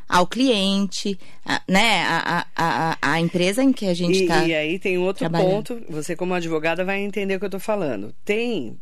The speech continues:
Speaker 2: é, é, tem uma época na vida da, das pessoas, principalmente os jovens hoje, que coloca piercing, faz um monte de tatuagem. Puxa, muito legal.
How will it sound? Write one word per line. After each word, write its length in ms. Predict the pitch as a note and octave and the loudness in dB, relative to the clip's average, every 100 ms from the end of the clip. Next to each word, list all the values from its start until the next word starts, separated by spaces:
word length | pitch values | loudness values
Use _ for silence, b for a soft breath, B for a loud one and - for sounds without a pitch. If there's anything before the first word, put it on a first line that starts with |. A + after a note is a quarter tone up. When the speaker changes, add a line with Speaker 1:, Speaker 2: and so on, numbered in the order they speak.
| D#3 | -8
Speaker 2:
é, 260 | C#3+ D3+ D3+ | -4 -6 -6
é, 400 | D3 C#3+ C#3 C#3 | -6 -6 -6 -4
tem 160 | A3 A#3 | -2 -2
uma 180 | G3 D#3 | 0 0
época 400 | F3+ E3+ D3 C#3 | 0 -2 -6 -6
na 140 | C#3 | -6
vida 300 | C3 C3 B2 | -6 -6 -4
da, 200 | A2+ A#2+ | -4 -6
das 180 | G2 B2 | -6 -8
pessoas, 560 | - A#2 - D#3+ B2+ A2 | -8 -8 -2 -2 -2 -4
principalmente 440 | D#3 C#3+ C3+ C3+ | -8 -6 -6 -8
os 60 | B2+ | -8
jovens 420 | C3 B2 B2 A#2+ | -6 -4 -6 -6
hoje, 220 | D#3+ D#3 - B B B B | -4 -4 -6 B B B B
que 100 | - G3 | -8 -4
coloca 320 | E3+ D3 D3 - | -2 -2 -4 -4
piercing, 500 | G3+ F3 C3+ - D3 | 0 0 0 -4 -6
faz 200 | C#3+ D3 | -4 -4
um 60 | D3+ | -4
monte 180 | C#3+ - | -6 -6
de 60 | |
tatuagem. 840 | - C#3 C3+ A#2+ D#3 D#3+ D3+ C#3 D3 b b b b G#3 | -8 -8 -6 -4 -4 -4 -6 -6 -8 b b b b -6
Puxa, 240 | G#3 - | -4 -2
muito 240 | E3 G3 | -2 -2
legal. 420 | A#3 G#3 D3+ G2 | -2 0 -2 -2